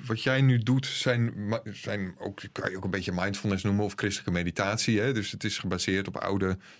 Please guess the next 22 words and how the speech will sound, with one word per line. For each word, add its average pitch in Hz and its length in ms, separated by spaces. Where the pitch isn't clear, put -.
denk 113 240
ik, 90 380
althans, 87 460
eh, 101 220
wat 95 260
ik - 80
het 95 100
begrijp, 92 360
van - 260
begrijp, 98 380
op 95 140
oude 95 460
technieken 107 400
die 92 100
monniken, 127 580
eh, 113 140
christelijke 110 440
monniken 123 300
toepassen 120 440
en 98 100
nonnen. 131 300
Ehm, 95 600